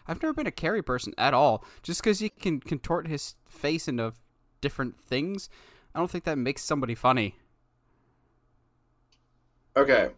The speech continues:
Speaker 2: so have you ever seen The Truman Show?
Speaker 1: Yes. It's fine.
Speaker 2: He's really good in it. What, okay,
Speaker 1: But not,
Speaker 2: whatever.
Speaker 1: like,
Speaker 2: Uh,
Speaker 1: really
Speaker 2: Bruce
Speaker 1: fun.
Speaker 2: Almighty.
Speaker 1: Uh, I'm not Bruce Almighty fan.
Speaker 2: The, the,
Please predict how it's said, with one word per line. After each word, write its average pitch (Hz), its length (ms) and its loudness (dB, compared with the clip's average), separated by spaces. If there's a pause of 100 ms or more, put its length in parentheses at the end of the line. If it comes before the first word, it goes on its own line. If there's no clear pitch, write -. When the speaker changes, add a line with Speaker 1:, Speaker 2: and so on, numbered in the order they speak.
(120)
Speaker 2:
so 151 680 10
have 151 220 2
you 170 200 4
ever 170 180 10
seen 156 580 4
The 160 100 2
Truman 202 260 4
Show? 117 260 2 (440)
Speaker 1:
Yes. 120 360 -4 (1600)
It's 294 180 -4
fine. 143 560 6 (1900)
Speaker 2:
He's 311 280 8
really 330 340 10
good 415 220 8
in 349 120 10
it. 214 120 0
What, 330 160 -2
okay, - 160 -2
Speaker 1:
But 208 80 4
not, 208 180 10
Speaker 2:
whatever. 185 40 6
Speaker 1:
like, 165 200 4
Speaker 2:
Uh, 151 220 8 (120)
Speaker 1:
really - 100 -12 (100)
Speaker 2:
Bruce 202 300 6
Speaker 1:
fun. 214 80 12
Speaker 2:
Almighty. 196 520 6 (720)
Speaker 1:
Uh, 117 240 4 (220)
I'm 117 140 -12 (260)
not 117 320 -4
Bruce 110 220 -8
Almighty 104 260 -8
fan. 107 260 -10
Speaker 2:
The, 175 140 4
the, 180 460 2